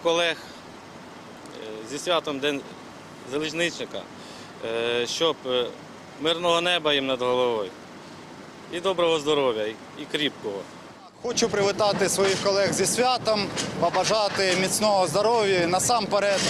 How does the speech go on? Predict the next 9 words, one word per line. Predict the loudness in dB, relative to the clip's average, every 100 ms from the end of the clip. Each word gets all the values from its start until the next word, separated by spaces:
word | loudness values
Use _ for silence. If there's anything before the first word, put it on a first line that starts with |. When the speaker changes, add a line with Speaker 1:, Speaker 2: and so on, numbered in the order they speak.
| 0
Speaker 2:
мирного | 2 2 4 4 4 4 4 2
миру | 2 4 4 2 0 -2
нам | 2 2 2 -2 -2
в |
Україні, | 0 2 4 2 -2 -6 -8 -6
щоб | -2 0
поскоріше | 0 2 2 2 2
закінчилася | 0 0 -2 0 2 2 2 2 4 4 2 -4 -8 -6 -4 -6 -8 -6 0
війна. | 0 2